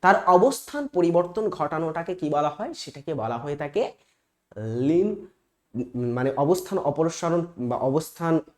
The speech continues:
চেঞ্জ করতে যে তাপ অপসারণ বা তাপ গ্রহণ করার প্রয়োজন হয়, আহ, সেটাকে বলা হয়ে থাকে তোমার হচ্ছে লিন তাপ actually, ঠিক আছে?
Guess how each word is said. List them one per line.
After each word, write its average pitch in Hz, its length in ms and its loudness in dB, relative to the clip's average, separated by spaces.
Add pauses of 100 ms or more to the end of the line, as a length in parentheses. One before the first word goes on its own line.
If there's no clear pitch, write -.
(600)
চেঞ্জ 214 300 6
করতে 196 400 0
যে 147 220 0
তাপ - 580 2
অপসারণ 180 540 2
বা 160 80 6
তাপ 139 240 4 (100)
গ্রহণ 170 300 0
করার 151 260 0
প্রয়োজন 127 460 -2
হয়, 247 120 -8 (500)
আহ, 113 200 -6
সেটাকে 156 480 -8
বলা 123 240 -2
হয়ে 131 160 -6
থাকে 139 200 -6
তোমার 135 240 -4
হচ্ছে 139 200 -6
লিন 135 300 0
তাপ 113 240 -6
actually, 120 440 -6
ঠিক 233 120 2
আছে? 160 240 0